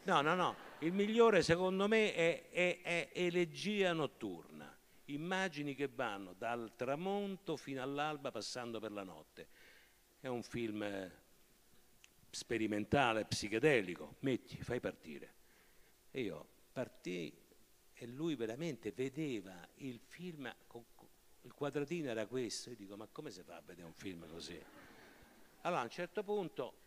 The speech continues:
si accendeva la sigaretta, co-, io per cer-, tentare di fargli vedere il film meglio, montai, siccome il centro sperimentale fu fatto dall'architetto Valente, che nell'epoca del fascismo fece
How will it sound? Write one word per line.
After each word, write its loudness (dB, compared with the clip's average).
si -12
accendeva -4
la -2
sigaretta, -8
co-, -18
io -4
per -2
cer-, 0
tentare 4
di 2
fargli 4
vedere 6
il -4
film 0
meglio, -2
montai, 2
siccome -6
il -20
centro -4
sperimentale -6
fu -16
fatto -4
dall'architetto -4
Valente, -2
che -10
nell'epoca -8
del -10
fascismo -10
fece -6